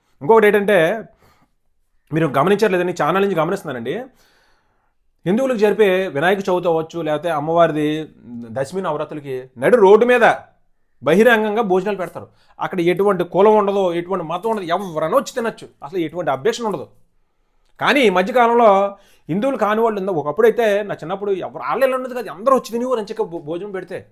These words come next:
ఆ, భోజనం పెడితే, వినాయకుడు భోజనం పెడితే అడుక్కునే వాళ్ళు కూడా తినట్లేదు. ఎందుకు తినట్లేదు? మీరు ఇలాగా ఇటువంటి విద్వేషాలు రె-, రెచ్చగొట్టి మత విద్వేషాలు మతోన్మాదుల్లాగా తయారు చేయడం వల్ల ఇలా తయారయ్యారు.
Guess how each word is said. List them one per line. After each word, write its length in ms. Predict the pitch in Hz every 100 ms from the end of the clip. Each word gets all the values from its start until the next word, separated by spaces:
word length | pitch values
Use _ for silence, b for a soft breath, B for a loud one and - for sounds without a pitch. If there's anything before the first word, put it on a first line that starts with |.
| _
ఆ, 220 | 98 98 - _ _
భోజనం 280 | 135 208 262
పెడితే, 200 | 247 247
వినాయకుడు 320 | 214 226 240
భోజనం 200 | 220 220
పెడితే 180 | 226 214
అడుక్కునే 400 | 143 170 240 269
వాళ్ళు 120 | 285
కూడా 140 | 269 254
తినట్లేదు. 480 | 247 277 226 107 - _ _
ఎందుకు 200 | 139 175
తినట్లేదు? 480 | 269 277 277 277 277
మీరు 240 | 233 143 135
ఇలాగా 540 | 110 139 262 247 208
ఇటువంటి 840 | 208 175 196 196 196 180 180 185 b b b -
విద్వేషాలు 600 | 123 135 180 247 254 185
రె-, 420 | 165 - _ 143
రెచ్చగొట్టి 480 | 135 - 208 208 233
మత 280 | 139 143
విద్వేషాలు 460 | 196 180 190 190 202
మతోన్మాదుల్లాగా 1040 | 139 143 214 220 208 196 196 170 160 165 185 b b
తయారు 220 | 151 202 226
చేయడం 240 | 185 170
వల్ల 360 | 160 180 285 131 _ -
ఇలా 100 | 220
తయారయ్యారు. 500 | 196 143 143 120 98